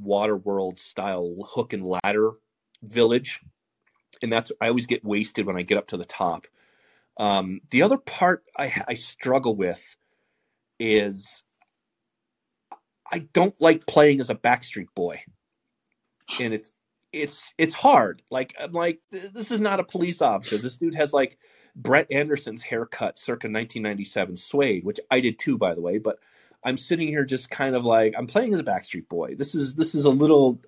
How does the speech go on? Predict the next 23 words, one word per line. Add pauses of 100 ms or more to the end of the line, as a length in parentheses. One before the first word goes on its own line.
(100)
I
can't
get
really
into
this. (580)
Um, (680)
but (240)
it,
it
is,
like,
the
graphics
are
great
on
it.
Of
course,
the
jump
scares.